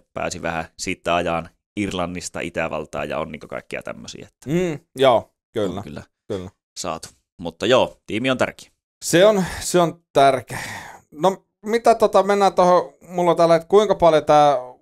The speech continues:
Speaker 2: vaatii, tää koko laji ja aikaa, ja sitten stressi, fyysinen ja henkinen jaksaminen?
Speaker 1: Öö,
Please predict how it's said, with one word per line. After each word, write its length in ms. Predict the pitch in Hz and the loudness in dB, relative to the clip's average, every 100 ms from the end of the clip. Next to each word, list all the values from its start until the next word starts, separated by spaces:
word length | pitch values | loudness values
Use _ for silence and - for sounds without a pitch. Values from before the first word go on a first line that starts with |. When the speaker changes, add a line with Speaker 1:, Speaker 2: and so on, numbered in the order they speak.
| - | 0
Speaker 2:
vaatii, 840 | 175 180 139 - 127 117 104 95 _ _ | 4 6 6 4 -2 0 -4 -6 _ _
tää 200 | - 127 | 2 2
koko 560 | 120 131 131 127 117 107 117 | 4 0 2 2 2 -4 -10
laji 580 | 160 147 151 139 127 113 | 0 4 4 4 -2 -4
ja 240 | 104 101 - | -2 -4 -6
aikaa, 760 | - 127 131 123 107 110 101 95 | -2 2 4 2 -2 -2 0 0
ja 200 | 95 92 | -4 -8
sitten 340 | - 123 120 117 | -8 -12 -8 -10
stressi, 880 | - 131 143 135 - - - 117 101 _ _ _ _ _ | -6 -2 0 0 -4 -8 -6 -6 -8 _ _ _ _ _
fyysinen 600 | - 151 143 131 117 110 | -4 0 0 -2 -4 -4
ja 100 | 110 | -4
henkinen 800 | 110 127 131 120 107 101 95 87 _ _ _ _ _ - | -2 0 -2 -4 -8 -8 -8 -12 _ _ _ _ _ -6
jaksaminen? 580 | 123 113 - 90 87 _ _ - - _ _ _ _ | -4 -4 -6 -14 -14 _ _ -20 -20 _ _ _ _
Speaker 1:
Öö, 40 | - | -8